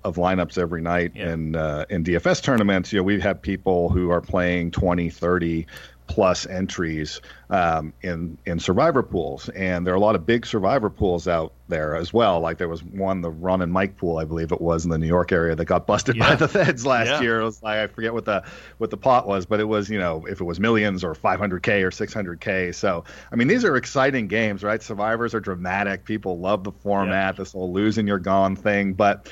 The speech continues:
Speaker 1: um, you know, the sharp players also understand that in a pool that's that big, you know, you're, you, you could easily go your whole lifetime without winning it unless you're playing multiple entries. And so if you wanna at least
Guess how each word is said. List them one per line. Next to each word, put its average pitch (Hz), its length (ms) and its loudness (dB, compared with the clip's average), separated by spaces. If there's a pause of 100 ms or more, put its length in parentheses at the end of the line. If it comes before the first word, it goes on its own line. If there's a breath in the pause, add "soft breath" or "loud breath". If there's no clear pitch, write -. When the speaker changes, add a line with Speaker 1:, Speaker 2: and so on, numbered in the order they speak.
(280 loud breath)
Speaker 1:
um, 104 340 4
you 214 100 -4
know, 170 60 4
the 120 60 2
sharp 131 260 2
players 127 360 2
also 113 280 0
understand 104 640 -2
that 90 160 0
in 90 80 -4
a 87 60 -2
pool 127 320 2
that's 104 220 2
that 98 280 2
big, 90 540 2 (400 loud breath)
you - 120 -4
know, 113 80 2
you're, 107 460 2
you, 135 420 0
you 120 160 4
could 127 160 2
easily 127 300 4
go 113 120 4
your 117 160 4
whole 113 200 4
lifetime 87 720 -2
without 95 380 2
winning 82 260 -6
it 60 180 -10 (140)
unless 90 340 -4
you're 85 160 2
playing 80 560 -2
multiple 78 460 -6
entries. - 400 -10
And 95 100 0
so 107 180 6
if 107 100 0
you 113 80 8
wanna 135 180 6
at 117 160 0
least 107 340 -2